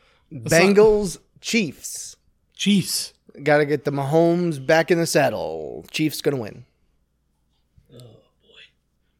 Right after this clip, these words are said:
Speaker 1: What is going on?
Speaker 2: Pure,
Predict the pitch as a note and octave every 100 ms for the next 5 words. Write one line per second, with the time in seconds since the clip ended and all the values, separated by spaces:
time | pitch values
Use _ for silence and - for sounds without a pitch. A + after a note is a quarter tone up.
0 | _ _ _ _ C3 C#3 A#2+ A#2 G#2 G#2
1 | A2+ - _ _ _ _ _ _ _ -
2 | - - - _ _ - F#3+ F#3+ G3 G3+
3 | F#3